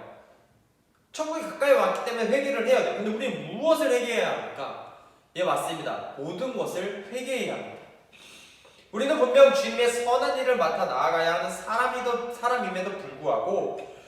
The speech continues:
자신의 욕구와 만족을 위해서 살아갈 때가 많이 있습니다. 정작 중요한 것이 무엇인지 모르고 말입니다. 혹 안다고 해서 일을 고치는 건,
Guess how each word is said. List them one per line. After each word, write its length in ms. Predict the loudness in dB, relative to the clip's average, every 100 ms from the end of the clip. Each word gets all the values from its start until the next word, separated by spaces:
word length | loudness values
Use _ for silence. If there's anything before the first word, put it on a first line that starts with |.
| -20
자신의 500 | -4 -2 0 0 0
욕구와 800 | 0 -4 -2 -2 -2 -6 -12 -10
만족을 640 | -2 0 0 -2 -2 -2 -4
위해서 300 | -6 -2 -2
살아갈 420 | 0 0 0 -2
때가 160 | -2 -4
많이 320 | -4 -4 -6
있습니다. 420 | -10 -12 -16 -18 -18 -20 -20 -20 _ -20 -20 -20 -20 -20 _ -20 -20 0
정작 340 | 6 8 8 6
중요한 320 | 4 6 6
것이 320 | 4 2 -2
무엇인지 540 | 0 2 2 -2 -10 -10
모르고 720 | -8 -8 -8 -10 -14 -20 -20 _ _
말입니다. 360 | -14 -12 -12 -16 -20 -20 _ _ _ -20 -20 -20 -20 -20 -20 -20 -20 -20 _ -20 _ _ _ _ -14 -8
혹 160 | -6
안다고 460 | -6 -8 -4 -2 -2
해서 100 | -4
일을 300 | -6 -8 -8
고치는 460 | -10 -8 -8 -8
건, 120 | -10